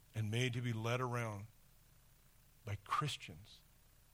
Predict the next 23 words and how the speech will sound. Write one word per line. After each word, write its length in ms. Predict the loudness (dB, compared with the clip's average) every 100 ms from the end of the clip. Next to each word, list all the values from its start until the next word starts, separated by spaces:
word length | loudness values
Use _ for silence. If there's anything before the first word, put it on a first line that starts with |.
| -20 -20 -20 -20 -20 -20 -20 -20 -20 -20 -20 -20 -20 -20 0
Father, 300 | 6 8 8
may 140 | 6
each 200 | 6 4
one 140 | 4 4
in 80 |
this 180 | 4 2
room 240 | 2 2 4
know 220 | 4 4
you 300 | 2 0 -2 -8 -20 -20 -20 -20 -20 -20 -8
because 300 | -4 0 2
they 100 | 2
started 580 | 4 2 6 6 8 6
at 120 | 2
the 80 | 0
bottom 420 | 0 0 0 -4 -10 -18 -20 -20 -20 -20 -4
and 140 | 2
they 100 | 4
received 640 | 4 4 4 6 6 6 4
your 120 | 0
free, 640 | 0 0 4 4 4 2 -6 -20 -20 -20
perfect, 680 | -8 4 4 6 4 2 0 -20 -10
supernatural 960 | -2 4 4 2 2 6 6 4 0 0
gift 440 | 0 -2 -4 -12